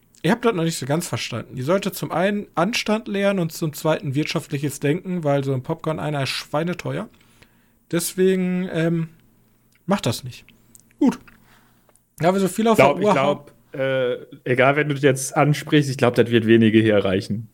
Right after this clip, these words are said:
Speaker 2: von uns aus. Also nicht die
Speaker 1: Natürlich.
Speaker 2: richtigen. Wir sind wie
Speaker 1: Natürlich.
Speaker 2: diese komischen, wie sind sie hier,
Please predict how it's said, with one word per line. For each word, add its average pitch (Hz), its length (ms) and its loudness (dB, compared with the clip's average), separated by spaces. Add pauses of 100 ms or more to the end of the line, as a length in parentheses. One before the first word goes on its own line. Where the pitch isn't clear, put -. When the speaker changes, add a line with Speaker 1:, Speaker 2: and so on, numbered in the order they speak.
Speaker 2:
von 110 220 4
uns 110 200 -2
aus. 104 300 0
Also 120 220 -2
nicht 135 420 2
die - 40 -2
Speaker 1:
Natürlich. 147 160 6 (100)
Speaker 2:
richtigen. 110 500 -6 (680)
Wir 143 80 4
sind 160 200 6
wie 151 60 6
Speaker 1:
Natürlich. 185 160 6
Speaker 2:
diese 185 160 0
komischen, 175 800 -4
wie 147 100 -6
sind 156 220 -2
sie 175 180 4
hier, 165 560 8